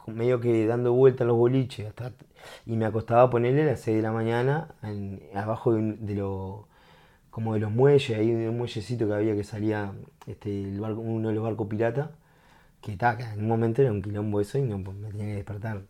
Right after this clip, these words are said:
pero ta, pero después, mm, eh, en un, en una de esas que, que ya había empezado con la venta de empanada,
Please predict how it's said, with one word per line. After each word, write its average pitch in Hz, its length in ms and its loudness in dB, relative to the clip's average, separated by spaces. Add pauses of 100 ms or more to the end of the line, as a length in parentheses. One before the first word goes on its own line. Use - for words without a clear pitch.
(120)
pero 104 200 -8
ta, 117 220 0
pero 98 220 -6 (500)
después, 143 640 6 (720)
mm, 123 140 -2 (100)
eh, 107 580 0
en 120 120 0
un, 156 340 2
en 135 100 2
una 147 640 4
de 120 140 2
esas 131 200 0
que, 104 480 -2
que - 120 -8
ya 127 140 2
había 131 180 10
empezado 123 360 2
con 123 100 2
la 117 60 4
venta 131 200 2
de 131 40 4
empanada, 147 460 2